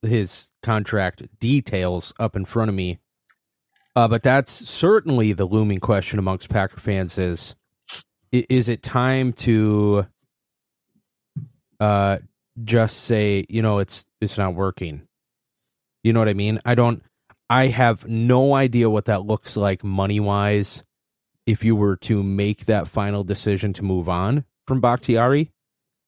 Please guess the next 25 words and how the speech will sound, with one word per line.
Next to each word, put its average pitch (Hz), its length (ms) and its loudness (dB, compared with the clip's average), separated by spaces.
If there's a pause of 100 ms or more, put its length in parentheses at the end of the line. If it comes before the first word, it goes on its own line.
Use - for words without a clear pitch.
(160)
Uh, 95 320 2
maybe 101 360 0
it 92 80 -4
just - 240 -6
makes 95 280 -6
more 98 140 -2
sense 95 300 -4
financially 95 640 -2
to 95 100 -2
just 90 200 -6
keep - 220 -4
him 95 80 -4
where 92 180 0
he 90 140 0
is, 101 240 0
even 92 220 -2
if - 100 -6
he's 85 160 -8
hurt. 110 260 2 (720)
Um, 95 460 0 (840)
but 113 680 0 (800)
if 131 220 2
there 120 180 4
is 139 500 4
a, 120 140 0